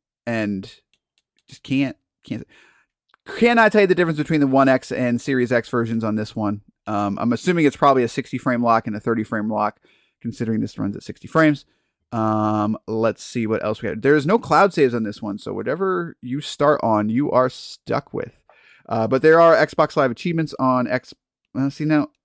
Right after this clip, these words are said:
that's interesting. In the playable on and capabilities, it says Xbox Cloud saves, but in the details, it does not.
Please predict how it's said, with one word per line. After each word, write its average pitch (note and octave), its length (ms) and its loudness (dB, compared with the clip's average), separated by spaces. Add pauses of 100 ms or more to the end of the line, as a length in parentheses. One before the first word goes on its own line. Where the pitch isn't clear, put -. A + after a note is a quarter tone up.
(680)
that's A#2+ 200 -8
interesting. A2+ 420 -10 (320)
In C#3+ 180 2
the C3+ 240 2
playable F3 560 4
on A#2+ 440 2 (120)
and B2 140 -2
capabilities, C#3+ 440 4
it A#2 60 -8
says B2+ 180 -2
Xbox B2+ 400 -2
Cloud C3 260 2
saves, A2 220 -4
but A#2+ 120 -10
in A2+ 60 -4
the A2 60 -6
details, B2 420 -4
it G#2+ 100 -10
does G#2+ 180 -8
not. E2+ 320 -12